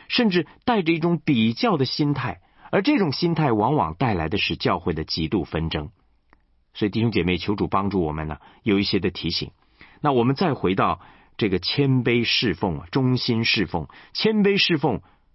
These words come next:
摩西是最好的榜样。圣经对摩西侍奉啊，总评，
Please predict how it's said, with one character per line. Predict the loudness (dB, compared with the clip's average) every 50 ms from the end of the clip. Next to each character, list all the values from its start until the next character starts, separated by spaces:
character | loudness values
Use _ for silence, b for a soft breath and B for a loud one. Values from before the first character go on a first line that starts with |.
| b _ 0
摩 | 2 4 4 2 2
西 | 2 2 2 2
是 | 2 2 -2
最 | -2 0 0 0 0
好 | 0 -2 -4
的 | -4 -4
榜 | -6 -6 -8 -6 -6
样。 | -6 -6 -6 -8 B B B B B B B B
圣 | 0 2 2 4 4
经 | 4 2 4
对 | 4 2 4
摩 | 4 4 4 4 4 2 2 0
西 | 0 0 2 2 2 2
侍 | 2 0 0 2 2 0 0
奉 | 0 0 -2 0 -2
啊， | -4 -6 -10 b b b b b b b b b b b b b _
总 | -2 0 0 2 2 0
评， | 0 0 0 0 0 0